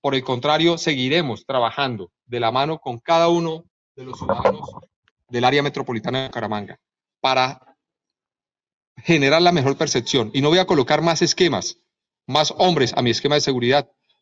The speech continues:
porque esos hombres los necesito es para que sigan combatiendo la criminalidad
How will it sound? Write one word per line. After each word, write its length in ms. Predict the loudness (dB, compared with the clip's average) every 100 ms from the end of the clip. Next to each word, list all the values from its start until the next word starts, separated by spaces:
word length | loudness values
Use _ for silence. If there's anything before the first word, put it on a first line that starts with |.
| -4
porque 280 | -2 4 4
esos 200 | 4 2
hombres 240 | 2 4
los 120 | 4
necesito 440 | 4 2 2 0 -2
es 80 |
para 180 | 2 0
que 120 | 2
sigan 260 | 0 0 0
combatiendo 560 | 0 0 2 2 2 2
la 120 | 2
criminalidad 640 | 0 0 2 2 2 2